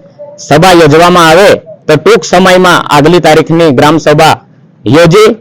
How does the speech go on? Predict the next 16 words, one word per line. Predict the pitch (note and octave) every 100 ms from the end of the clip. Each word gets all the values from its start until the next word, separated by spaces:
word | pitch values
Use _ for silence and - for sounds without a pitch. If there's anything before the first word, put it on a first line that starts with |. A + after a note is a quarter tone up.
| _ _ _ -
અને | E3+
બધા | F3 D#3+ D#3 G3+
લોકોને | G3+ D#3 G3 F#3+
સ્ટીકર | D#3+ - C#3+ F3+ F3+
લગાવો, | F3+ E3+ F3
ગ્રામ, | D#3+ D#3+ E3 D3+ - -
ગામજનો, | A#2+ D3 E3+ D#3+ E3 E3+ F#3+ - _ -
અને | D3 F3+
બધાને | E3+ D#3 F#3 F#3 F#3+ C3+ -
ભેગા | D3 D3+ F3+
કરીને | E3 E3 F3 E3
ગ્રામ | D#3 D#3+
પંચાયતના | D#3 D#3 E3 E3+ E3
બધાને | E3 C#3 C3+ F3 F3+
એજન્ડા | D#3+ C#3 E3 E3
આપીને | D#3+ C3+ D#3+ D#3+ E3